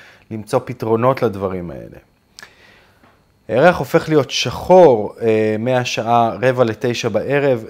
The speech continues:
ויהיה שחור עד הבוקר. זה לא ערב, אה, נכון לפגישות ראשונות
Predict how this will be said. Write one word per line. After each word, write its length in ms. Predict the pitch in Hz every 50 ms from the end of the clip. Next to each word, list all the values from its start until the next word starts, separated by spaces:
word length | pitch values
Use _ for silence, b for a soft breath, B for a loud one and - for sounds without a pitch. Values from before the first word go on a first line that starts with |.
| 104
ויהיה 400 | 120 101 104 107 107 110 120 123
שחור 480 | 120 - 123 110 - 117 107 101 90 -
עד 220 | - 113 113 104
הבוקר. 480 | 104 95 92 120 123 123 - 131 117 110 104
זה 160 | 104 113 131
לא 200 | 131 131 123 113
ערב, 300 | 113 104 104 95 92 - - _ _ _ -
אה, 220 | 107 101 101 98 98
נכון 400 | 95 98 - - 120 110 104 101
לפגישות 560 | 95 92 - 98 98 - - - 104 101 -
ראשונות 600 | 98 95 - - 95 87 98 113 165 175 - -